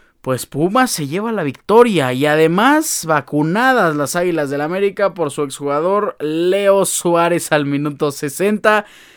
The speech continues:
Escríbanme, ¿cómo se siente, eh, que le anote gol Leo Suárez? Y que además como que sí celebró, ¿eh? Leo Suárez quiere su playera de, de rehecho en C U, la afición ya lo ama, la afición lo adora,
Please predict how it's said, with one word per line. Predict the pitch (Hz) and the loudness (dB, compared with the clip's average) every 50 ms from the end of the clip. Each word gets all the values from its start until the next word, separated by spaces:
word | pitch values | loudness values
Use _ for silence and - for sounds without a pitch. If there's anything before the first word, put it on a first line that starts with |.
| _ _ _ _ _ _ | _ _ _ _ _ _
Escríbanme, | - 135 - - 170 160 147 131 117 110 107 110 - - _ _ _ _ | -14 -12 -10 -6 -4 -4 -2 -2 -4 -6 -8 -12 -16 -20 _ _ _ _
¿cómo | 165 170 180 175 151 | -2 0 0 0 -2
se | 139 143 | -2 -6
siente, | 135 - - 151 147 143 139 135 127 - 123 117 117 110 - _ | -8 -6 -6 -4 -2 -2 -2 -2 -4 -8 -10 -14 -14 -16 -18 _
eh, | - - 110 120 117 117 113 - | -16 -14 -10 -10 -10 -10 -10 -12
que | - 120 | -12 -12
le | 120 120 120 | -10 -8 -6
anote | 123 131 135 131 - 131 | -6 -4 -4 -4 -6 -4
gol | 123 131 131 131 | -4 -2 -2 -2
Leo | 131 127 | -2 -2
Suárez? | - 147 151 175 185 165 | -2 -2 -2 -2 -2 -4
Y | 170 | -4
que | 135 160 151 | -2 -2 -2
además | 147 147 156 180 202 233 254 262 262 277 277 262 262 | -2 -2 -2 -2 -2 -4 -4 -6 -6 -8 -8 -8 -2
como | 285 262 226 185 160 | -2 0 0 0 -2
que | 135 139 143 139 | -2 -4 -6 -6
sí | 135 220 254 | -4 -6 -4
celebró, | - - 285 233 175 160 160 160 156 151 143 143 | -2 -2 0 0 0 0 2 2 2 2 2 2
¿eh? | 160 208 233 | 0 -2 -2
Leo | 247 240 240 233 | -2 -2 -2 -2
Suárez | 233 - 233 233 240 247 233 202 - - - - - - - - - _ _ _ | -2 -2 -2 2 4 4 4 4 2 -4 -12 -20 -20 -20 -20 -20 -20 _ _ _
quiere | - 165 185 208 220 214 | -2 0 4 4 6 4
su | 208 - 175 156 | 4 2 -2 -4
playera | 135 151 156 156 151 151 156 165 165 160 147 135 135 | -2 0 0 2 2 2 2 2 2 2 2 0 0
de, | 135 131 131 131 131 131 131 | 0 0 0 -2 -2 -4 -4
de | 131 139 139 135 | -4 -4 -2 -2
rehecho | 127 127 131 135 139 143 151 165 170 151 - 147 139 139 | -2 -2 -2 -2 0 2 2 0 0 -2 -4 -4 -2 -2
en | 135 135 131 | -2 -4 -4
C | - 165 170 | -2 2 4
U, | 180 208 233 254 277 294 294 269 208 147 - | 4 4 4 2 0 0 0 -2 -4 -6 -6
la | 156 160 156 147 143 | -6 -4 -2 -2 -2
afición | 131 139 139 131 - - 165 165 165 160 156 143 | -2 -4 -4 -4 -2 -2 -2 -2 -2 -4 -6 -4
ya | 135 160 156 160 | 0 0 2 2
lo | 156 147 143 143 147 | 2 2 2 4 2
ama, | 151 160 165 185 202 | 2 0 -2 -4 -4
la | 190 143 | -4 -6
afición | 120 - 123 123 - 147 147 147 143 | -8 -10 -12 -10 -8 -6 -4 -2 -2
lo | 135 | -2
adora, | 131 135 143 160 175 180 185 196 196 - | -2 0 2 2 4 4 4 2 0 -2